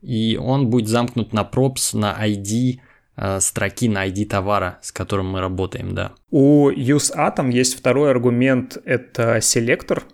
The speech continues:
Speaker 2: и в с-, и третий аргумент — dependencies.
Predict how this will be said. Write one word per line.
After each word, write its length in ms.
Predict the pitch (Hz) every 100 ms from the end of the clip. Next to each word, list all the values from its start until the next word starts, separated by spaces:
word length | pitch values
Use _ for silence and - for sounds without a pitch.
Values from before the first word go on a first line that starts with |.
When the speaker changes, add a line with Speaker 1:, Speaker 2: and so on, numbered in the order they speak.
| -
Speaker 2:
и 580 | 127 123 117 117 113 120
в 380 | 143 120 135 135
с-, 180 | - 262
и 460 | 143 202 165 156
третий 340 | 120 139 156 123
аргумент — 460 | 117 123 143 120
dependencies. 800 | 123 117 110 120 123 - - -